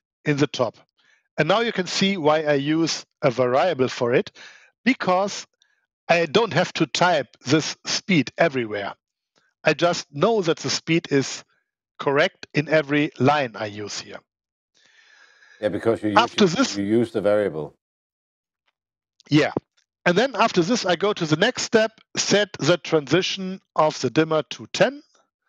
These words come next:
Speaker 1: and again the speed, and I store a preset, and I really make this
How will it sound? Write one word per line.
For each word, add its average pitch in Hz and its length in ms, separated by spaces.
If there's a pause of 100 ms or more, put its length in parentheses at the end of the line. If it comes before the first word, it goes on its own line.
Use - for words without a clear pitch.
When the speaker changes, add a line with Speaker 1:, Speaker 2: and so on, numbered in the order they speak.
(680)
Speaker 1:
and 202 220
again 165 300
the 143 140
speed, 208 460 (260)
and 196 500 (680)
I 156 120
store 180 520
a 147 80
preset, 208 540 (100)
and 170 160
I 151 100
really 208 360
make 180 380
this 156 380